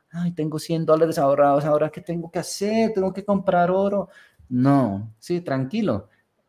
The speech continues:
Cien dólares es una, puede que en a-, ciertos países es una hora de paga de trabajo, ¿sí? Entonces,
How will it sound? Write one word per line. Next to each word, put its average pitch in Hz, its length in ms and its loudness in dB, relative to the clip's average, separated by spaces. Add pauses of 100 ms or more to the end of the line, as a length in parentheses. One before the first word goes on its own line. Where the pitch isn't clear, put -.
(140)
Cien 165 240 0
dólares 175 560 0
es 123 160 -4
una, 139 800 0
puede 143 320 4
que 139 160 0
en 117 140 2
a-, 95 240 -2
ciertos 143 400 -2
países 170 420 0
es 131 160 -8
una 139 240 -2
hora 170 340 0 (320)
de 123 100 -4
paga 120 340 -4
de 127 100 0
trabajo, 113 680 -2
¿sí? - 240 -16 (300)
Entonces, 127 420 -2